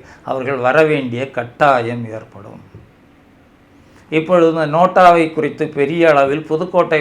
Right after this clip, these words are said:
மாவட்டத்தில் விழிப்புணர்வுகள் நடைபெற்று வருகின்றன. அந்த விழிப்புணர்வின் அடிப்படையில் ஏற்கனவே நோ-, புதுக்கோட்டையில் நோட்டாவுக்கு அதிகமான வாக்குகள் பதிவாகி வந்திருக்கின்றன. இந்த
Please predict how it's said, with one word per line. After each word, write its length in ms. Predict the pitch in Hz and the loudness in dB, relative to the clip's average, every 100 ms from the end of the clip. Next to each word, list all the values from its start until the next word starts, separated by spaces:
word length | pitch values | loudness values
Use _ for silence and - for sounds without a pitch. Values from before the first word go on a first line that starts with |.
| 139 | -2
மாவட்டத்தில் 580 | 135 127 123 117 120 107 - | -6 -6 -8 -8 -12 -8 0
விழிப்புணர்வுகள் 840 | 196 226 196 185 160 147 147 160 160 - 135 | 2 2 2 2 4 2 0 -2 -2 -10 -6
நடைபெற்று 460 | 131 156 143 135 120 | -2 -2 -4 -6 -8
வருகின்றன. 500 | 113 110 110 104 98 107 101 - - - - - - - - - - - - - - - - - - - - - - - - | -8 -10 -14 -16 -18 -18 -20 -20 -20 -20 -20 -20 -20 -20 -20 -20 -20 -20 -20 -20 -20 -20 -20 -20 -20 -20 -20 -20 -20 -10 -6
அந்த 160 | 170 165 160 | -2 2 2
விழிப்புணர்வின் 800 | 180 226 185 202 180 165 156 143 | 2 0 0 4 4 4 0 -2
அடிப்படையில் 600 | 143 147 143 131 143 165 - - - - 185 | -4 -4 -2 0 0 0 -4 -18 -20 -8 -2
ஏற்கனவே 520 | 185 185 185 180 180 202 180 | -2 0 0 0 2 0 2
நோ-, 400 | 160 160 143 135 120 | 0 0 -2 -6 -6
புதுக்கோட்டையில் 720 | 160 170 180 165 156 170 208 196 - | -6 0 0 2 0 0 -4 -6 -6
நோட்டாவுக்கு 500 | 147 156 160 156 151 147 | -4 2 4 4 2 0
அதிகமான 380 | 147 156 156 151 135 131 | 0 -2 -2 -2 -2 -2
வாக்குகள் 460 | 143 143 131 147 147 - | -4 -6 -6 -6 -8 -12
பதிவாகி 500 | 127 139 143 139 135 123 | -10 -4 0 0 -2 -8
வந்திருக்கின்றன. 600 | 123 123 120 117 110 - - _ _ _ _ _ - | -8 -10 -12 -16 -18 -20 -20 _ _ _ _ _ -8
இந்த 240 | 156 190 | -2 2